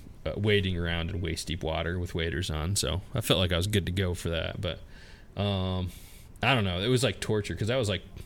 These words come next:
I guess that was two weeks of not being able to do anything. So,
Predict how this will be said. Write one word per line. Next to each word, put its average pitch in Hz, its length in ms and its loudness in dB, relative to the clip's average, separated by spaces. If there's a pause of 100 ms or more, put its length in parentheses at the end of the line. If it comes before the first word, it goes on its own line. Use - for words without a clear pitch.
(840)
I 101 40 6
guess 123 180 6
that 123 100 4
was 92 120 0
two 110 220 0
weeks 101 320 -2
of 87 120 -4
not 92 220 -2
being 95 160 -2
able 90 160 -2
to 85 60 -4
do 95 120 -2
anything. 82 500 -4
So, 87 340 -2